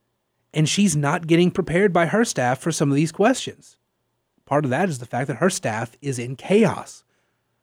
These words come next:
This is something that's carried over from her time as a prosecutor. She cannot maintain an office. Her staff is un-, i-, is uncontrollable, and there's a lot of infighting, and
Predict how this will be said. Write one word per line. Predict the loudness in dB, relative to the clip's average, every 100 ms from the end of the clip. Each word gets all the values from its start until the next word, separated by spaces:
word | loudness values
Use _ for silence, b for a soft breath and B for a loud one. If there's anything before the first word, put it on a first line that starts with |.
| _ _ _ _ _ _ _ _
This | -6 0
is | 2
something | 2 2
that's | 0 -4
carried | -4 -2
over | -2 -6
from | -8 -8
her |
time | -8 -10 -10
as | -10
a |
prosecutor. | -8 -6 -4 -6 -10
She | -10 -10 -8 -6
cannot | -2 0 0 -4 -6
maintain | -8 -6 -6 -8 -10 -8
an | -10
office. | -8 -6 -6 -10 -10
Her | -12
staff | -10 -8 -6 -4 -6 -10 b b b b b b -6
is | 2 2 2
un-, | 0 -2
i-, | -4
is | -8 -6 -6 -6
uncontrollable, | -4 0 2 2 2 -2 -4 -12 -16 _ _ _ _ _ _ _ _ _ _ _ _ _ _ _ _ _
and | -8 -4 -2 0 -2 0
there's | 2 2
a |
lot | 2 2
of | 0 2
infighting, | 4 4 0 -6 -10 -14 -18 _ _ _ _ _ _ _ -8
and | -2 2 2 0 -2